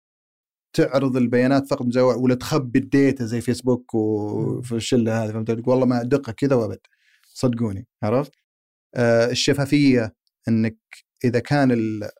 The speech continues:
Speaker 1: البرنامج هذا يتخذ قرار في مجال حساس، خصوصًا يعني مس-، مثلًا، آه، أشياء لها علاقة بصحتك، بحقوقك المدنية، ب-، بحقوقك ال-، الم-، المالية، كذا، لازم يكون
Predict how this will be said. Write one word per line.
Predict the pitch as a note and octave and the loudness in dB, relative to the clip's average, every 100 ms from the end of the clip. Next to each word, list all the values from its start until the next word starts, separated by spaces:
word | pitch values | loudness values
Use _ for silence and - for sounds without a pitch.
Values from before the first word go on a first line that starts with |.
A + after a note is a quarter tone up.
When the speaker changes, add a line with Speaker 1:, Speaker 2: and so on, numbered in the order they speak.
| _ | _
Speaker 1:
البرنامج | A2+ A#2+ C3 C#3 A#2 | -2 0 2 2 2
هذا | B2+ | 0
يتخذ | B2+ A2+ G#2+ | 0 -4 -6
قرار | B2 B2+ A#2+ | -2 0 0
في | - A2 | 0 -2
مجال | A2+ B2+ A#2 | -2 -2 -4
حساس، | - - A#2 G#2 - | -6 -4 -2 -2 -6
خصوصًا | - A#2+ B2 B2 A2 G2+ G2+ _ _ _ _ | -10 -6 -2 -2 -2 -6 -12 _ _ _ _
يعني | G#2 G#2 | -4 -2
مس-، | A2+ - | -2 -4
مثلًا، | A2 G#2+ G#2+ G2+ G2 - | -6 -4 -4 -4 -6 -10
آه، | - G2+ - | -14 -20 -18
أشياء | A2 - A2+ G#2 | -12 -2 -2 -2
لها | G#2 | -4
علاقة | G2 A2 A2 - | -4 -4 -4 -6
بصحتك، | - C3 - G#2+ A2+ G#2+ - | -10 -8 -6 -6 -2 -4 -6
بحقوقك | - - - A#2+ - | -12 -8 -6 -6 -6
المدنية، | G#2+ G#2 A2 A#2+ A#2 A2 | -6 -2 0 2 0 -2
ب-، | G2 F#2+ F#2+ - _ _ _ _ _ | -8 -12 -16 -20 _ _ _ _ _
بحقوقك | B2 A2+ A2 G#2+ G#2+ - A2 - B2 | -6 -2 0 -2 -6 -8 -10 -6 -4
ال-، | G#2+ | -2
الم-، | A2 A2 A2+ | -2 0 2
المالية، | A2+ A2+ A#2 B2 B2+ A#2+ A#2 | 2 2 4 4 4 2 -2
كذا، | A2 C3 B2+ E3 - | -2 -2 -2 -2 -4
لازم | C3+ F3 F3+ G#3+ A3 | -4 -2 -2 -2 -2
يكون | B2+ F3 G3+ A3 | -2 -6 -4 -4